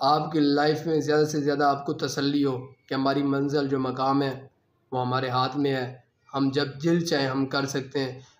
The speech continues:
जब हम दिल चाहे हम अपनी मंजिल को पा सकते हैं।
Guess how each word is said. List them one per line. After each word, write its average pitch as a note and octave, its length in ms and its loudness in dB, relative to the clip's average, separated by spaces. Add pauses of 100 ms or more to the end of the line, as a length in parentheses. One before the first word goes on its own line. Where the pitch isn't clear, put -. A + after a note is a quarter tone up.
(100)
जब D3+ 240 2
हम D3+ 200 0
दिल F3+ 220 4
चाहे E3 200 2
हम D3 140 2
अपनी D3 280 0
मंजिल C#3 320 2
को C#3 120 0
पा C3+ 200 0
सकते C3 300 -4
हैं। B2+ 280 -6